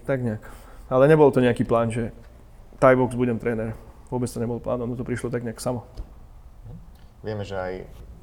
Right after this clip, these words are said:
Speaker 2: nielen Thai box, ale celkovo tie bojové športy v našej spoločnosti stále sú vnímané tak, e, ľudia sa na ne pozerajú, ako by som povedal, s odstupom, že, á, to sú len nejakí, a, ľudia, ktorí si mlátia do hlav a podobne. A ty si to už spomenul, že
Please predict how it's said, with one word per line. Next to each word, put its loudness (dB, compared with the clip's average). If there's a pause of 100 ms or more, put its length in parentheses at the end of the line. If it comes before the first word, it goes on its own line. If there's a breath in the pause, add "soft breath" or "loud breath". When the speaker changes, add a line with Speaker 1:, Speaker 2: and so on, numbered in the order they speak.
Speaker 2:
nielen -2
Thai -6
box, -8
ale 0
celkovo -2
tie -4
bojové 2
športy -6
v -6
našej -8
spoločnosti -6
stále -2
sú -8
vnímané -6
tak, -8
e, -14 (240)
ľudia -2
sa -6
na -4
ne -8
pozerajú, 2
ako -16
by -12
som -12
povedal, 4
s -2
odstupom, -4
že, -12
á, -4
to -16
sú -6
len -6
nejakí, -10 (440 loud breath)
a, -2 (160)
ľudia, 2
ktorí -4
si -12
mlátia 0
do 2
hlav 0
a -4
podobne. -4
A -4
ty -12
si -14
to -2
už -8
spomenul, -2
že -8